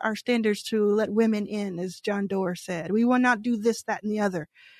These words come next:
You don't have to lower your standards.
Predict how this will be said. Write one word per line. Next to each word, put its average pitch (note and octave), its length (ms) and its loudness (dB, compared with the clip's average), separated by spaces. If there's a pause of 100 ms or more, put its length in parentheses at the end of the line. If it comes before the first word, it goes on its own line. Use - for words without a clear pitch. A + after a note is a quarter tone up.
(380)
You C4 200 12
don't D#4 180 4
have D#4 320 4
to D#4 120 6
lower B3+ 280 10
your A3+ 180 6
standards. A#3 960 2